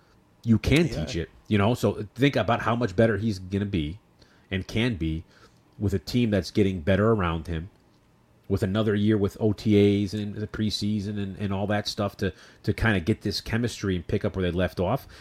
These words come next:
Speaker 1: And you got the addition of Emmanuel Sanders. I think we're gonna, we're gonna have a better running game, a more consistent running game.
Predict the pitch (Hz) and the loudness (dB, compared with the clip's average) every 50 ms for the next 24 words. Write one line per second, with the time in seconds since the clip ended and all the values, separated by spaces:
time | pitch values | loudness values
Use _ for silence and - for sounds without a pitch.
0 | - - - - 101 98 95 92 92 92 87 95 90 - - 90 87 78 98 95 | -20 -20 -8 -4 -2 0 0 2 0 2 2 2 2 2 2 0 2 2 0 0
1 | - - 101 90 87 85 78 - - 90 90 90 87 87 85 78 - - - 107 | 0 0 -2 0 0 0 -2 -4 -8 -6 -4 -2 -2 -2 -4 -4 -4 -2 -2 0
2 | 113 120 113 127 123 117 113 113 - 98 87 - - 90 87 - - - - - | 0 2 2 0 0 0 -2 -4 -4 -4 -6 -4 -4 -6 -6 -6 -10 -20 -20 -20
3 | - _ _ 104 90 98 92 92 - - 95 92 87 92 87 82 78 90 87 80 | -20 _ _ 0 0 2 0 0 -4 -4 -4 -2 0 0 0 0 2 0 0 2
4 | 92 87 80 76 - 98 90 90 80 76 82 95 104 110 117 117 110 101 113 113 | 0 -2 0 2 2 2 4 2 -2 0 2 2 4 4 2 0 0 -2 -2 -2
5 | 113 113 117 113 107 - - 98 87 90 98 92 - - 80 - - 131 120 - | -2 -4 -6 -8 -8 -6 -6 -4 -2 -2 -2 -2 -2 -4 -10 -2 0 0 2 2
6 | 131 - 104 107 107 107 104 98 98 101 104 101 101 101 101 | 0 0 0 0 2 2 0 2 2 2 2 2 0 -2 -6